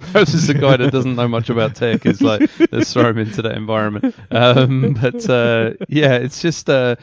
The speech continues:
Speaker 1: the, the, they've
Speaker 2: I think,
Speaker 1: announced
Speaker 2: well, I
Speaker 1: this.
Speaker 2: think he's the ideal person, right? Because they're gonna
Speaker 1: No,
Speaker 2: throw him
Speaker 1: totally.
Speaker 2: in,
Speaker 1: That's what I mean. Yeah.
Speaker 2: and they're, you know, he's, he's always kinda naysaying things,
Speaker 1: Yeah,
Speaker 2: and
Speaker 1: yeah,
Speaker 2: they're gonna say,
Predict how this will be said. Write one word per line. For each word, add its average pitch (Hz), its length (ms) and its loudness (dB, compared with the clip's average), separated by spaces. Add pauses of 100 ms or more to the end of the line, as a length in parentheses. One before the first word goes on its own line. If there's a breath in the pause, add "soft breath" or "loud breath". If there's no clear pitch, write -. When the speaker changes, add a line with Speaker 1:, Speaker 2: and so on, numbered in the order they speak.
(260 loud breath)
Speaker 1:
the, 135 200 2
the, 127 160 -4
they've 127 220 -2
Speaker 2:
I - 140 0
think, - 160 0
Speaker 1:
announced - 120 -6
Speaker 2:
well, 165 180 0
I - 20 0
Speaker 1:
this. 156 80 -4
Speaker 2:
think 175 160 -4
he's 156 240 -8
the 131 80 -6
ideal 117 260 -4
person, 160 340 -8
right? 107 140 -8
Because 110 360 -8
they're 113 80 -6
gonna 107 180 -6
Speaker 1:
No, 196 140 4
Speaker 2:
throw 165 80 0
him 175 60 2
Speaker 1:
totally. 214 180 4
Speaker 2:
in, 160 60 -4
Speaker 1:
That's 196 180 -6
what 123 80 -4
I 139 40 -4
mean. 151 140 -4
Yeah. 131 160 -6
Speaker 2:
and 120 160 -6
they're, 117 300 -2
you 113 120 -8
know, 107 120 -4
he's, 113 340 -10
he's 113 320 -10
always 117 320 -4
kinda 101 240 -8
naysaying 104 520 -8
things, 120 100 -4
Speaker 1:
Yeah, 180 140 2
Speaker 2:
and 147 100 -4
Speaker 1:
yeah, 123 60 -2
Speaker 2:
they're 185 180 2
gonna - 20 -4
say, 120 60 -2